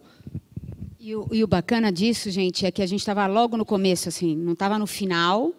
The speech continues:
A gente não teve que esperar acabar isso pra usar todos esses aprendizados no próximo. Tinha agência de todos os canais na reunião. Eles saíram de lá e fizeram isso durante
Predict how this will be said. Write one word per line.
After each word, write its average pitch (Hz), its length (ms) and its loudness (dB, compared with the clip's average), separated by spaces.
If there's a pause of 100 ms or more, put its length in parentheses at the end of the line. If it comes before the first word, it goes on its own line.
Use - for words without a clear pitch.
(460)
A 160 80 -8
gente 220 260 -4
não 208 60 -2
teve 240 240 0
que 240 80 -4
esperar 190 760 2
acabar 208 840 2
isso 302 540 0
pra 247 340 4
usar 220 380 0
todos 262 280 -2
esses 247 160 -4
aprendizados 214 640 -2
no 240 140 0
próximo. 170 580 -4 (380)
Tinha 233 300 2
agência 214 560 2
de 196 260 -4 (680)
todos 294 480 8
os 247 280 -2
canais 214 800 0 (240)
na 220 200 4
reunião. 202 680 6
Eles 190 180 0
saíram 240 400 4
de 202 160 4
lá 208 160 4
e 226 60 4
fizeram 208 420 2
isso 233 400 2 (680)
durante 254 1000 8